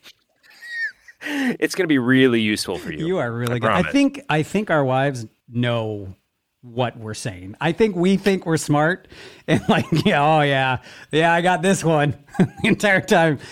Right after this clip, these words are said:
Speaker 2: If they were talking, they'd be like, "Yeah, that asshole thought I was, yeah, thought I didn't know that." <laughs>
Speaker 1: Yeah. You know what? Her obsession is, is books. Our, our wives are actually probably the same people. Uh, it's, it's <laughs> like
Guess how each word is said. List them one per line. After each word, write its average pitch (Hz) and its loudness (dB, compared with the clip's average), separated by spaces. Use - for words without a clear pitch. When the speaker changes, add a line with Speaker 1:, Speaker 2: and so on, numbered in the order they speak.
Speaker 2:
If 156 -2
they 156 2
were 190 0
talking, 202 0
they'd 151 0
be 139 2
like, 127 -4
"Yeah, 131 -4
that 156 -2
asshole 147 -2
thought 135 -2
I 131 -2
was, - -8
yeah, 123 -8
thought 127 -4
I 117 -4
didn't 110 -10
know 113 -8
that." 107 -10
<laughs> - -6
Speaker 1:
Yeah. 80 -6
You 131 2
know 151 8
what? 131 6
Her 160 6
obsession 139 0
is, 101 -6
is 87 -12
books. - -8
Our, 98 0
our 101 0
wives 98 -2
are 90 -4
actually 85 -8
probably 95 -6
the 78 -14
same 87 -8
people. 95 -14
Uh, 76 -8
it's, - -4
it's - -8
<laughs> 139 -8
like 120 -2